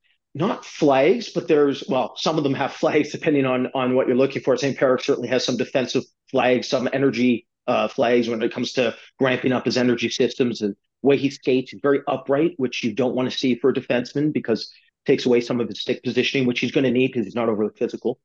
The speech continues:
Uh, Yakemchuk, he can skate over the top of himself,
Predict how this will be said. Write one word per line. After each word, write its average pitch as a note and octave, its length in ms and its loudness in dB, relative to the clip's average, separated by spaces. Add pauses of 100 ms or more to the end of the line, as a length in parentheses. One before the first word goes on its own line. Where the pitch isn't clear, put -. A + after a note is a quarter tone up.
(340)
Uh, B2 180 2
Yakemchuk, D#3 720 0 (340)
he D3 100 4
can C#3+ 120 -6
skate C#3+ 240 4
over B2+ 160 0
the A#2 60 -4
top B2+ 300 -2
of C#3 60 -4
himself, C3 520 0